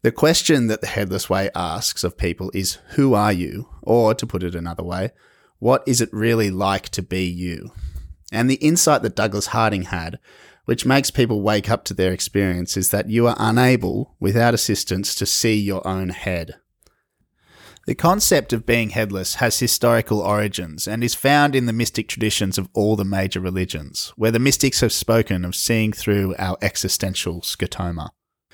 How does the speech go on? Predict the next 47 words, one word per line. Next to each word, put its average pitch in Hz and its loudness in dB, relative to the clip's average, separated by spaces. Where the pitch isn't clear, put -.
Now, 123 4
Richard 160 4
was 143 4
an 120 0
early 123 4
follower 101 2
of 92 -6
Douglas 90 -4
and 117 0
helped 123 0
him 117 0
develop 104 0
a 98 0
number 110 2
of 101 -4
the 107 -2
techniques 104 -4
and 101 -6
experiments 95 -4
that 98 -4
show 104 2
people 98 -4
their 85 -4
headlessness. - -8
One 131 4
of 147 -2
the 123 2
more 113 4
popular 117 2
experiments 80 -4
is 107 -4
to - -6
point 143 2
out 113 4
at - -4
some 104 -2
things 98 -4
that 98 -8
you 95 -6
can 92 -4
see 98 -2
in 95 -4
your 90 -4
visual 90 -6
field. 85 -6
For 120 4
example, 113 0